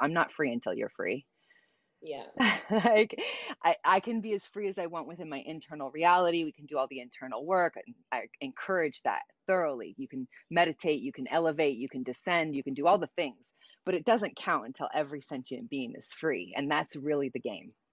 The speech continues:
Speaker 2: You know, I was thinking recently about this, right? And please do disagree if you disagree with this.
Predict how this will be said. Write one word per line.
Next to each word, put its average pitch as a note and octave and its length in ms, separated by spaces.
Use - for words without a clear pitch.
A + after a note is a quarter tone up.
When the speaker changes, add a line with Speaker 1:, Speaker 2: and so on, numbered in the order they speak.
Speaker 2:
You B3+ 100
know, C#4+ 80
I C#4 300
was A#3 140
thinking A#3 280
recently F#3+ 380
about E3 260
this, D3+ 320
right? D3+ 240
And E3 200
please A#3 260
do A3 200
disagree F#3+ 460
if E3+ 120
you D#3+ 80
disagree - 380
with - 120
this. - 280